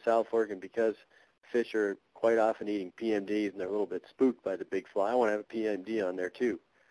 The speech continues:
So I actually take that brand new leader and I go up the leader about twenty-five inches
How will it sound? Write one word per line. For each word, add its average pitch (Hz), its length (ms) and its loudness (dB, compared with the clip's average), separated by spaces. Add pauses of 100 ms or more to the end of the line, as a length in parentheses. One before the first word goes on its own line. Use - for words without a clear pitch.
(300)
So 117 80 0
I 127 80 4
actually 110 200 -2
take 123 260 0
that - 220 0
brand 113 260 2
new 131 180 2
leader 95 320 0 (320)
and 95 100 -8
I 92 100 -4
go 101 160 2
up 107 160 4
the 110 80 -6
leader 104 420 0
about 92 320 -2 (240)
twenty-five 110 520 0
inches 92 340 -4